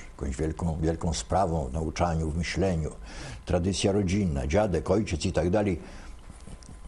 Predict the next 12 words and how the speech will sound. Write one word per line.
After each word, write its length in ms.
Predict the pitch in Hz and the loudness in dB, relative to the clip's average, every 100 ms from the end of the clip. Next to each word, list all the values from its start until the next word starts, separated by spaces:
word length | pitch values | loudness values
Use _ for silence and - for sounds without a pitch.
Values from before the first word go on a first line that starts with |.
| - - - - 80 | -12 -10 -10 -8 -4
A 40 | |
więc 360 | 80 82 - - - - - | -2 -2 -4 -6 -8 -4 2
państwo 420 | 123 131 - 117 | 2 2 2 2
jako 380 | 123 117 123 117 - - - - - | 4 2 2 0 -6 -14 -14 -12 -4
wielka, 480 | 78 120 143 - 135 | 2 4 4 2 2
wielka 400 | 101 123 - 143 | 4 2 2 4
wartość. 560 | 160 147 87 - - | 6 4 2 -4 -8
Wtedy 380 | - - 98 113 | -6 0 2 2
odczuwana 460 | 110 - 113 117 117 | 0 2 2 4 2
szczególnie, 640 | - 120 131 165 123 87 | 0 2 4 4 4 2
bo 120 | 80 | 0
przecież 460 | 78 - - 82 | -2 -2 -2 -2